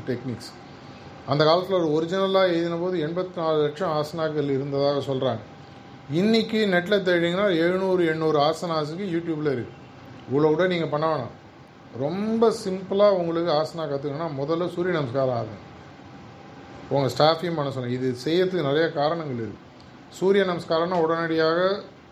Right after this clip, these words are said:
அஹ், ஒரு ரிலிஜன் ரிலேட்டடோ சூரியன் ரிலேட்டடோ இல்ல. அது அதனுடைய சைக்கிளிக்கல் பேட்டர்னோட கம்பைன் ஆகிறதுனால அப்படி வச்சிருக்காங்க. அந்த சூரிய நமஸ்காரம் ஃபுல் சைக்கிள்ல பார்த்தீங்கன்னா கிட்டத்தட்ட பன்னெண்டு, பதிமூணு ஆசனா ஃபுல் சைக்கிள் வரும். backward and forward வந்துரும். எல்லா ஆசனாவும் பார்த்தீங்கன்னா backward,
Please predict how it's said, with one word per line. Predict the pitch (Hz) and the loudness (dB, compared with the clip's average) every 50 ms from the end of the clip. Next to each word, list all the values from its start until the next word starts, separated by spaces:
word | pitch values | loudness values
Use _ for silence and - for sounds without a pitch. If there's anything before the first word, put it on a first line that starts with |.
| - - - - - - - 135 | -20 -20 -20 -20 -18 -12 -8 -6
அஹ், | 127 127 123 120 120 120 117 117 117 117 120 - - - | -4 -2 -2 -2 -2 -4 -4 -4 -4 -4 -6 -6 -4 2
ஒரு | - 139 143 139 135 131 143 | 2 4 6 6 4 4 2
ரிலிஜன் | 165 190 202 190 196 202 190 | 2 2 2 4 4 2 2
ரிலேட்டடோ | 175 170 170 165 160 151 160 160 170 170 | 2 2 4 2 2 2 2 2 2 2
சூரியன் | 165 170 - 185 185 190 180 175 | 0 -2 -2 -2 0 0 0 -2
ரிலேட்டடோ | 156 156 156 156 151 151 151 147 151 151 143 | -2 0 0 0 0 0 0 2 4 4 4
இல்ல. | 127 113 104 - - - - | 2 0 -4 -8 -10 -14 -6
அது | - 117 127 147 160 143 | -4 -2 0 2 2 2
அதனுடைய | 139 135 135 135 131 120 - - | 2 2 0 -2 -2 -2 0 0
சைக்கிளிக்கல் | 160 175 202 190 - 208 202 185 190 165 135 - | 2 2 2 0 0 0 0 2 0 0 2 4
பேட்டர்னோட | 156 165 180 180 190 185 175 175 180 185 | 4 4 4 2 -2 -2 -2 -2 -2 -2
கம்பைன் | 185 180 156 156 160 175 170 165 | -2 -2 -4 -2 0 0 2 2
ஆகிறதுனால | 156 147 139 143 156 175 | 2 0 0 -2 -2 -2
அப்படி | 180 156 143 139 135 | -2 0 0 -2 -2
வச்சிருக்காங்க. | 127 - 156 151 135 117 98 - - - - - - - - - - - - - - - - - | -2 -4 -4 -4 -4 -4 -6 -6 -12 -18 -20 -20 -20 -20 -20 -20 -20 -20 -20 -18 -18 -18 -12 -4
அந்த | - 139 151 156 143 | -2 2 4 4 4
சூரிய | 151 185 202 214 | 4 2 2 2
நமஸ்காரம் | 208 196 185 160 180 180 175 165 - | 2 0 0 0 0 2 0 0 -2
ஃபுல் | - 190 202 190 - | -2 -4 -4 -2 -2
சைக்கிள்ல | 196 185 185 196 196 | -2 -2 0 0 0
பார்த்தீங்கன்னா | 185 180 175 165 180 180 180 | 2 2 2 2 0 0 0
கிட்டத்தட்ட | 165 160 165 170 170 165 165 151 | 0 0 2 0 0 -2 -2 -4
பன்னெண்டு, | 156 165 165 160 156 160 151 | -4 -2 -2 -2 0 0 0
பதிமூணு | 147 160 160 156 156 143 151 | 0 0 -2 -2 0 0 0
ஆசனா | 147 147 - 175 160 139 - | -2 -2 -4 -6 -6 -4 -4
ஃபுல் | 160 156 151 | -6 -6 -6
சைக்கிள் | - - 151 143 143 151 | -2 -2 -2 0 0 0
வரும். | 147 131 117 113 113 | 0 0 0 0 2
backward | 131 131 135 139 151 139 127 | 2 0 2 2 0 0 0
and | 123 120 117 - | -2 -4 -4 -4
forward | 123 123 120 113 | -2 -2 0 -2
வந்துரும். | 110 104 101 - - - - - - - - - - - - - - | -2 -6 -8 -12 -14 -16 -20 -20 -20 -20 -20 -20 -20 -20 -20 -8 -2
எல்லா | 123 139 151 165 160 160 165 | 0 4 4 6 6 4 2
ஆசனாவும் | 160 160 180 | 0 0 -2
பார்த்தீங்கன்னா | 175 175 170 160 156 156 160 165 170 156 | -2 -2 0 0 0 0 0 -2 -2 0
backward, | 143 143 147 147 - 156 147 143 | 0 0 0 0 0 -2 -2 -2